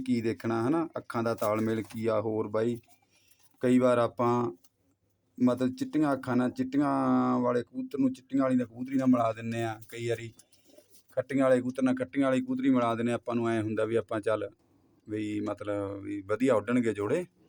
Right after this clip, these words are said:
ਬੱਚੇ, ਪਰ ਉਹ ਬਈ ਬੱਚੇ ਮੱਠੇ ਹੋ ਜਾਂਦੇ ਆ ਤੁਹਾਡੇ, ਠੀਕ ਆ।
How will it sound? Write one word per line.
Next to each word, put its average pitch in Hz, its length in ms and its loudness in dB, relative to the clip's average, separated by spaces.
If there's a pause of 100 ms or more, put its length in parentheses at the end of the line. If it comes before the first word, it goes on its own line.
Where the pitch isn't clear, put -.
(240)
ਬੱਚੇ, 156 360 -2 (720)
ਪਰ 120 100 0
ਉਹ 139 140 2
ਬਈ 143 160 4
ਬੱਚੇ 131 300 0
ਮੱਠੇ 131 340 4
ਹੋ 101 140 2
ਜਾਂਦੇ 90 240 0
ਆ 98 40 0
ਤੁਹਾਡੇ, 92 280 -6 (920)
ਠੀਕ - 220 -6
ਆ। 147 80 0